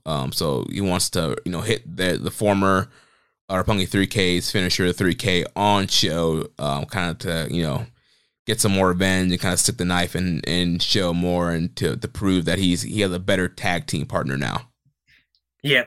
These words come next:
Speaker 2: I hope they, uh, like you said, like, we got more of a junior division or tag division better than the last couple of years. I get it, covid didn't help much, but it's finally glad that we can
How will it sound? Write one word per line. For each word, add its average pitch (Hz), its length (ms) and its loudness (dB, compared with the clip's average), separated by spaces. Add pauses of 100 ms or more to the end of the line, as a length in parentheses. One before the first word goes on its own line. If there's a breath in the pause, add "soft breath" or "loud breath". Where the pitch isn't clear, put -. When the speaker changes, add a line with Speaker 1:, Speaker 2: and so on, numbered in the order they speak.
Speaker 2:
I 127 140 2
hope 123 300 0 (320)
they, 117 260 0 (200)
uh, - 120 0 (340)
like 135 180 2
you 127 100 2
said, 127 200 0
like, 117 260 0
we 127 100 2
got 120 160 2
more 127 260 4
of 120 80 2
a 120 60 -2
junior 123 420 2
division 127 680 2 (100)
or 123 100 2
tag 123 260 0
division 123 560 0
better 113 300 2
than 104 200 -8
the 117 60 2
last 110 300 2
couple 117 220 0
of 110 60 0
years. 131 480 2 (460 loud breath)
I 127 100 -2
get 120 160 2
it, 117 100 0
covid 120 420 0 (1300 loud breath)
didn't 165 200 2
help 156 240 2
much, 143 300 0
but 123 240 2
it's 123 160 0
finally 123 300 4
glad 117 300 2
that 113 100 0
we 113 100 2
can 110 260 0